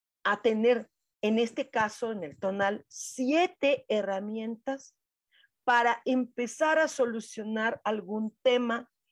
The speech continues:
que es el que necesito trabajar, que es el que necesito conocer, que es el que necesito mover para que se abra,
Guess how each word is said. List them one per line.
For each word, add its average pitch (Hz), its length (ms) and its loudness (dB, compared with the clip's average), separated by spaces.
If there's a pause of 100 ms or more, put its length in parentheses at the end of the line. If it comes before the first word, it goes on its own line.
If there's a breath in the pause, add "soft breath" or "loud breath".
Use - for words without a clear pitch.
(220)
que 214 260 4
es 226 160 -4
el 208 160 -10
que 202 140 -8
necesito 202 800 -10
trabajar, 196 720 -4 (580 soft breath)
que 226 160 4
es 220 160 0
el 220 160 0
que 220 120 -2
necesito 208 760 -4
conocer, 190 720 -2 (640)
que 214 140 4
es 214 140 -2
el 190 180 -6
que 190 140 -2
necesito 208 960 -2
mover 202 840 2 (680)
para 190 360 2
que 196 160 -6
se - 340 -8
abra, 185 580 2